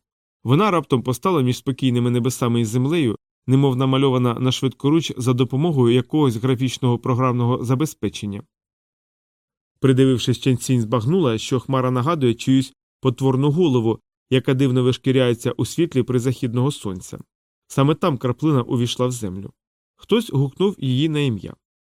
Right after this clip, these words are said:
Чен Сінь обернулася і побачила, що до неї біжить Аа. Вона була вдягнена в білий плащ, її довге волосся майоріло на вітру.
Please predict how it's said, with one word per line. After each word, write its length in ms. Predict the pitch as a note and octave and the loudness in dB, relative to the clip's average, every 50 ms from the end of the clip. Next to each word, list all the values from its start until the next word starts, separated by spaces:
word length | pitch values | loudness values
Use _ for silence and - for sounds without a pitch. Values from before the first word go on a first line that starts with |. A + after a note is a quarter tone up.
| _ _ | _ _
Чен 200 | - C#3+ C#3 B2+ | 0 0 0 0
Сінь 220 | - - B2 A#2 | 0 0 0 0
обернулася 540 | A#2+ A2+ A#2+ A#2 D3 G3 G3 D3+ B2 - B2+ | 0 0 0 0 2 2 2 0 0 0 -2
і 40 | A2+ | -2
побачила, 560 | - C3 A2+ B2+ C3+ B2+ - B2+ A#2+ A#2+ A#2+ | -2 -2 0 0 0 0 0 0 0 2 0
що 180 | A#2 - - B2+ | 0 -2 -2 -2
до 120 | A#2+ B2+ | 0 0
неї 200 | B2+ B2+ B2 A#2+ | 2 2 0 0
біжить 360 | A2+ B2 A2+ B2 B2 - - _ | 0 0 0 0 -2 -2 -4 _
Аа. 280 | D3 C#3+ A#2+ G2 - - _ _ _ _ _ _ _ | -2 -2 -2 -2 -4 -8 _ _ _ _ _ _ _
Вона 220 | A#2+ C3 C3 C3 | 0 2 2 4
була 200 | B2 B2+ B2+ B2+ | 4 4 2 2
вдягнена 480 | A#2 A2+ C3 C3 A#2+ A2 B2 A#2+ A#2+ A#2+ | 2 2 2 2 2 2 2 0 0 0
в 40 | G#2+ | 0
білий 280 | A2 B2 B2 A#2 A#2+ | 0 0 2 2 0
плащ, 380 | A#2+ - D3+ E3+ F3+ - - - _ _ _ _ _ - | 0 0 -2 -2 -2 -4 -8 -14 _ _ _ _ _ 0
її 160 | C3 C3 C3+ | 2 2 2
довге 320 | A#2+ C#3 C3+ A#2+ A#2+ B2 | 2 2 2 2 2 2
волосся 480 | B2 A#2+ B2 D3 F3 E3+ - - B2 A2+ | 2 2 2 0 0 -2 -2 -4 -4 -2
майоріло 540 | B2 C3 C3 C3 C3 B2+ B2+ B2 A#2+ A#2+ A#2 | 0 0 2 2 2 2 2 2 2 0 0
на 100 | B2 B2+ | -2 -2
вітру. 360 | C#3 C#3+ - - - - | -4 -6 -8 -12 -16 -16